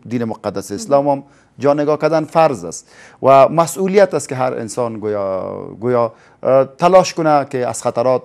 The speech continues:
گویا دور باشه. ولی بحث بزرگی است که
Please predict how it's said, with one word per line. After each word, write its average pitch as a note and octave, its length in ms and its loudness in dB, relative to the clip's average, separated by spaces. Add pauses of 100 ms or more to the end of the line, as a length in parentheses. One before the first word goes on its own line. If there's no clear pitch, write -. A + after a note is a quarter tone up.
گویا C3 300 -2 (560)
دور F#3+ 160 -2
باشه. G2+ 300 -8 (500)
ولی E3+ 160 4
بحث B3+ 420 0
بزرگی D#3 400 -4
است C#3 180 -2
که A#2+ 260 -4